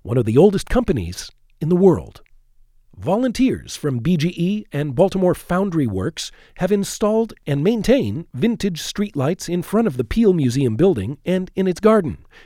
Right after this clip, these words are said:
as well as a replica Ring of Fire, the kind of gaslight chandelier that Rembrandt Peale used to illuminate his galleries and demonstrate the new technology in his museum.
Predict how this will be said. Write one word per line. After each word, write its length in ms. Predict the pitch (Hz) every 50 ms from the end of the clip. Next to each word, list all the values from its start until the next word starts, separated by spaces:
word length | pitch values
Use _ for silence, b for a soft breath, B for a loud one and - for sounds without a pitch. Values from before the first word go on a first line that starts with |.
| b b
as 180 | 101 87 82 107
well 260 | 110 123 131 160 - -
as 180 | 127 139 139 135
a 60 | 123
replica 460 | 110 135 - - 196 180 - 180 175
Ring 520 | - 123 104 110 143 185 208 220 226 220 - -
of 200 | - 190 180 165
Fire, 640 | - - - - 185 220 190 110 87 76 - - - _ _ _ b b b b b
the 80 | - 113
kind 200 | - 147 143 113
of 80 | 90
gaslight 460 | 110 143 170 170 - 170 160 165 160 -
chandelier 760 | - - 165 160 135 123 117 135 214 233 156 87 78 90 98
that 160 | 98 104 113
Rembrandt 500 | 113 131 147 156 139 147 139 135 135 -
Peale 300 | - 214 220 175 139 147
used 360 | 135 135 160 180 185 - - -
to 60 | 151
illuminate 460 | 160 170 175 185 196 180 180 180 165
his 140 | 165 160 131
galleries 580 | 143 180 190 208 202 143 107 117 147 147 - b b b b b b b
and 280 | - 135 131 120 117
demonstrate 600 | 120 196 208 208 202 180 - - - 160 170 -
the 80 | - 151
new 140 | 151 151 175
technology 800 | - - 160 - - 180 190 185 147 104 - 85 80 87 107 _
in 160 | - 139 127
his 160 | 131 127 127 143
museum. 580 | 139 151 143 139 160 139 92 71 60 58 -